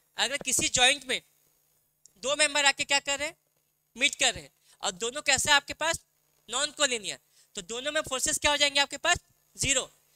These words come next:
लेकिन आपके पास उस joint पे कोई भी external force एक्ट ही नहीं होना चाहिए। देखो क्या लिखा हूँ, "If no external force is acting at that joint।" Theory में नहीं समझ आया, देखो कैसे लिखोगे इस-,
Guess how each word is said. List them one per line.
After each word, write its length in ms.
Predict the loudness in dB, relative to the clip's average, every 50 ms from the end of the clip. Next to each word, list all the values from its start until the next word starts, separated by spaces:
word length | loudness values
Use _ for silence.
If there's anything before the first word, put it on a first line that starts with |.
| _ _ _ -6
लेकिन 280 | -4 -4 0 2 4
आपके 220 | 4 4 2 0 -4
पास 260 | -4 -2 -2 -2 -2
उस 200 | -2 -4 -2 0
joint 300 | 0 2 2 0 -2 -2
पे 100 | -6 -12
कोई 240 | -8 -4 -4 -2 0
भी 100 | 0 2
external 420 | 4 4 2 2 0 -4 -8 -10
force 360 | -8 -6 -6 -6 -6 -6 -10 _ _ _ _ _ _ _ _ _ _ _ _ 6
एक्ट 220 | 8 8 8 6
ही 40 | 2
नहीं 120 | 0 -2
होना 120 | -4 -6 -6
चाहिए। 300 | -4 -6 -6 -6 -8 -12 _ _ _ _ -6
देखो 160 | -6 -6 -4 -2
क्या 160 | 2 2 2
लिखा 220 | 2 2 -2 -4
हूँ, 100 | -6 -4
"If 180 | -6 -6 -8 -10 -14
no 180 | -10 -6 -4 -4
external 460 | -4 -4 -4 -4 -4 -4 -6 -8 -8
force 340 | -8 -8 -8 -8 -8 -10 -12 _ _ _ _ _ _ _ _ _ -8
is 160 | -4 -4 0 2
acting 400 | 2 2 0 0 -6 -6 -6 -8 -8 -2 0
at 200 | 0 2 2 2 0
that 200 | 0 0 0 _ _ _ _ -2
joint।" 300 | 2 2 2 2 0 -8 _ _ _ _ _ _ _ _ _ _ _ _ 0
Theory 220 | 0 0 0 -4 -2
में 80 | 0
नहीं 100 | 0 0
समझ 260 | 2 6 6 6 8
आया, 140 | 6 4 2
देखो 240 | 0 -2 -6 -6 -4
कैसे 260 | -2 -2 -2 -2 -2
लिखोगे 300 | -6 -6 -8 -8 -6 -6
इस-, 140 | -6 -6